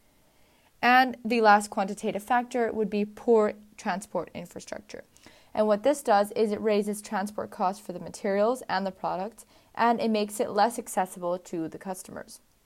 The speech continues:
So a summary of the factors influencing location decisions would be the site and the other capital costs such as the building,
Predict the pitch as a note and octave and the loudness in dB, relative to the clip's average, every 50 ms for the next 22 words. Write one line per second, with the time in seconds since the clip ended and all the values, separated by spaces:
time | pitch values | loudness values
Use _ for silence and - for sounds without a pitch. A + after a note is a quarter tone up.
0 | _ _ _ _ - - - - - - C4 B3 A#3+ A#3+ B3 A#3+ - - B3+ A#3+ | _ _ _ _ -18 -18 -16 -14 -6 -2 2 4 6 6 6 4 2 0 -2 -4
1 | A#3+ - - F4 F4 D#4+ C4+ A#3 A3 A#3 C#4+ D4 - - - G#3+ G#3+ G#3+ G3+ G#3+ | -4 0 2 2 2 4 2 2 2 2 0 -2 0 2 4 4 4 4 2 -4
2 | G#3 - A#3 G#3+ A3 A3 - A3+ - - A#3 A3+ G#3 - G#3 G3+ G#3+ G#3 G#3 - | -4 0 0 0 0 0 -4 -10 -8 -6 -6 -6 -6 -4 -4 -4 -4 -4 -6 -6
3 | A3+ G#3 G3+ F#3+ G3 G3 G#3 G3+ G3+ - F#3+ F#3+ - - F#3+ F3+ - - F3+ F3 | -6 -6 -6 -6 -6 -8 -8 -8 -6 -8 -10 -10 -10 -10 -14 -14 -12 -12 -12 -10
4 | F#3+ G#3+ B3 C#4+ - - _ _ _ _ _ _ - A3+ G3+ G#3+ A3 A3 G#3 G3+ | -8 -8 -10 -10 -12 -16 _ _ _ _ _ _ -2 0 2 2 2 2 0 -2
5 | G#3 - - - F#3+ - A3 D4 D4+ - - G3+ G3+ G3 - - F#3+ F#3+ F#3+ F#3+ | -6 -4 2 4 6 6 6 4 0 -2 -2 -2 -2 0 0 0 0 0 0 -2
6 | - - F#3 F3+ - - F3+ F#3+ - - G#3+ F#3+ G3 G3 - - G3 - F#3+ F3+ | 0 -2 -2 0 0 -4 -8 -8 -6 -4 -4 -2 -2 -4 -8 -12 -8 -6 -6 -6
7 | F3 F3+ F3+ E3+ - E3 - - - A3 C#4+ F#4+ | -6 -8 -10 -8 -8 -8 -6 -6 -6 -6 -6 -8